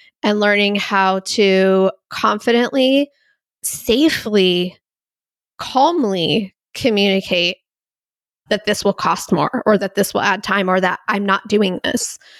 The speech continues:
So you can make these shifts. This is exactly what we help our students do inside of the Web Designer Academy. So if you wanna learn more about that and how we can help you, if you're ready to make these shifts,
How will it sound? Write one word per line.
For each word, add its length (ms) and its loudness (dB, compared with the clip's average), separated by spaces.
So 520 0
you 200 0
can 360 0
make 240 0
these 260 2
shifts. 640 -2
This 180 0
is 220 0
exactly 960 0
what 240 -2
we 100 0
help 320 -4
our 140 0
students 600 -2
do 440 2
inside 460 0
of 180 -4
the 80 -6
Web 200 -2
Designer 400 0
Academy. 420 -2
So 120 -2
if 120 -2
you 100 2
wanna 300 0
learn 220 0
more 180 2
about 260 -2
that 260 -2
and 120 -8
how 160 0
we 100 2
can 160 -2
help 240 -2
you, 160 2
if 160 0
you're 140 0
ready 320 0
to 100 2
make 220 -4
these 160 0
shifts, 420 -2